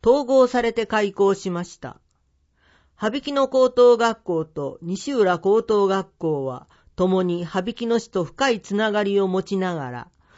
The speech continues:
それぞれが特色ある学校として発展し、政治、教育、企業などの各界でリーダーとして活躍する多くの優秀な卒業生を送り出してきました。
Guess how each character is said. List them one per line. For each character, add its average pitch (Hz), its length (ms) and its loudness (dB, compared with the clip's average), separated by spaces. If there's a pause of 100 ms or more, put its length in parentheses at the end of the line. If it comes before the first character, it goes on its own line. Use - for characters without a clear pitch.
(160)
そ - 160 0
れ 208 140 6
ぞ 185 160 2
れ 160 120 0
が 156 220 -4
特 185 240 -6
色 277 380 0
あ 247 80 2
る 202 120 0
学 165 260 -4
校 214 200 2
と 202 160 -2
し 190 100 -12
て - 120 -6
発 185 300 -6
展 175 280 -4
し、 156 400 -12 (460)
政 190 420 2
治、 165 380 -6
教 208 260 0
育、 208 440 -2
企 277 240 -8
業 226 220 6
な 175 140 0
ど 160 160 -2
の 160 120 -6
各 247 280 -6
界 151 320 -6
で 135 260 -10 (320)
リ 226 280 -2
ー - 20 -2
ダ 175 220 0
ー - 0 -
と 165 120 -4
し 156 60 -10
て 165 160 -6
活 170 320 -6
躍 196 240 -4
す 190 180 -4
る 170 260 -4 (100)
多 285 200 0
く - 120 -10
の 180 160 -2
優 202 260 -4
秀 254 260 -4
な 233 140 -2
卒 - 320 -8
業 226 220 2
生 170 260 -2
を 151 160 -4
送 139 220 -8
り 233 100 -6
出 220 160 -2
し - 100 -20
て 160 140 -8
き 147 160 -8
ま 147 140 -8
し - 160 -20
た。 - 160 -12